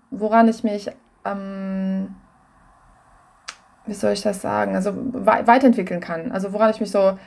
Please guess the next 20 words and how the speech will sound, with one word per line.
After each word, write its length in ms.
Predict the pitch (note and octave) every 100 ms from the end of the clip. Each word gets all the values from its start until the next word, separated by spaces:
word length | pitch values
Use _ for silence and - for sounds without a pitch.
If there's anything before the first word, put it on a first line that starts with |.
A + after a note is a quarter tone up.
| _ _
festhalten 480 | D4 D4 C#4 C4+ B3+
kann, 260 | A#3+ B3 A#3+ - _
äh, 480 | - G#3 G#3 G#3 G#3 G3+ - -
oder 220 | A3+ A#3
was 140 | A#3+
ich 100 | A3+
bewältigen 440 | A3+ C#4+ F4 G#3+ F#3
muss. 200 | F3+ F3+
Da 80 |
sind 180 | F#3+ A3+ A#3 -
Hürden, 460 | F#3+ A3+ D#4 A#3+
die 80 | F3+
ich 140 | F3+
brauche. 460 | - F3+ F3+ - F#3
Und 160 | - F#3
da 100 | G3
waren 140 | B3+
keine 220 | B3+ G#3+
Hürden 280 | G#3+ C4+ G3
mehr. 280 | F3 E3+